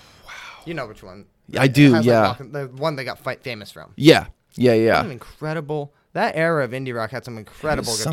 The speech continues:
Speaker 1: something else.
Speaker 2: sounds.
Speaker 1: When, what's that? What's the red one? Depression
Speaker 2: Depression Cherry.
Speaker 1: Ooh,
Speaker 2: That's a really
Speaker 1: buddy,
Speaker 2: good
Speaker 1: when
Speaker 2: one,
Speaker 1: that
Speaker 2: too.
Speaker 1: came out, that
Speaker 2: Yeah.
Speaker 1: was like a game changer almost, you know?
Speaker 2: How many
Speaker 1: It's
Speaker 2: have they
Speaker 1: like
Speaker 2: had since then? That was, w-, w-, I, I fuck with that one, but that was
Speaker 1: I
Speaker 2: the last one I
Speaker 1: I, maybe, like, a couple,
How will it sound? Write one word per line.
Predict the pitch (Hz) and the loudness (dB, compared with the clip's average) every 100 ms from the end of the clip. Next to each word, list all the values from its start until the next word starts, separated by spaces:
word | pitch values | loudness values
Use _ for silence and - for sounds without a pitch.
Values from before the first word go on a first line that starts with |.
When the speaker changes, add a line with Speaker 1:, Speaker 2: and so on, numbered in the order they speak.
| 127 | -4
Speaker 1:
something | 107 | -2
else. | 117 107 92 | -2 -4 -8
Speaker 2:
sounds. | 101 | -2
Speaker 1:
When, | 127 175 170 165 - | 2 4 2 -2 -2
what's | 135 - | -6 -2
that? | 156 139 - | 0 0 -2
What's | 131 - | -6 -4
the | 123 | 0
red | 143 147 | 0 2
one? | 165 156 | 0 0
Depression | - - 131 147 | -2 0 2 0
Speaker 2:
Depression | 139 | -2
Cherry. | 123 131 127 110 | -6 -6 -6 -2
Speaker 1:
Ooh, | 123 110 | 0 0
Speaker 2:
That's | 98 131 | -2 -4
a | 113 | -4
really | 117 | -4
Speaker 1:
buddy, | 117 | -4
Speaker 2:
good | 113 | -6
Speaker 1:
when | 110 | 0
Speaker 2:
one, | 131 | 2
Speaker 1:
that | |
Speaker 2:
too. | 165 139 | 2 0
Speaker 1:
came | 107 | 0
out, | 98 92 85 | 2 0 4
that | 131 | 4
Speaker 2:
Yeah. | 127 | 4
Speaker 1:
was | 104 - | 0 -2
like | 82 82 | -4 -4
a | |
game | 76 98 110 117 | -10 -4 -2 -2
changer | - 69 92 - 78 | -6 -10 -10 -10 -8
almost, | 85 82 87 - | -8 -10 -14 -12
you | 92 | -10
know? | 101 | -6
Speaker 2:
How | 160 | -6
many | 196 | -6
Speaker 1:
It's | 202 | -8
Speaker 2:
have | - | -8
they | |
Speaker 1:
like | 196 | -8
Speaker 2:
had | 151 | -10
since | 170 170 - | -12 -12 -14
then? | 110 | -12
That | 135 | -8
was, | 185 151 | -6 -8
w-, | 156 151 | -14 -16
w-, | 135 120 | -18 -4
I, | 165 180 - 160 | -2 -2 -4 -6
I | |
fuck | 147 - 170 139 | -6 -6 -6 -6
with | |
that | 117 113 | -8 -6
one, | - | 0
but | - | 2
that | 214 | 4
was | 214 208 | 4 2
Speaker 1:
I | |
Speaker 2:
the | 123 | -2
last | 113 113 | -10 -14
one | 120 107 | -16 -16
I | 101 - _ | -16 -20 _
Speaker 1:
I, | - | -12
maybe, | 160 196 285 311 | -4 -4 -2 -2
like, | 190 143 | -2 -2
a | 117 | -4
couple, | 117 135 127 123 | -4 -2 -2 -2